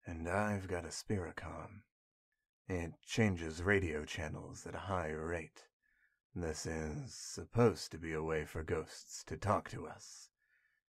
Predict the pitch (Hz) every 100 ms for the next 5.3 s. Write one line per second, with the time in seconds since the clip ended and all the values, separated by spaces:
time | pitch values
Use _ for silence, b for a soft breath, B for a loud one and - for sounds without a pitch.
0 | _ 113 90 117 98 85 80 73 76 73
1 | 80 - 85 76 76 - 113 90 78 78
2 | 80 80 - 92 76 - - - 80 78
3 | 76 - _ _ _ - 82 76 - 80
4 | 80 98 87 78 - - 82 87 - -
5 | - 80 87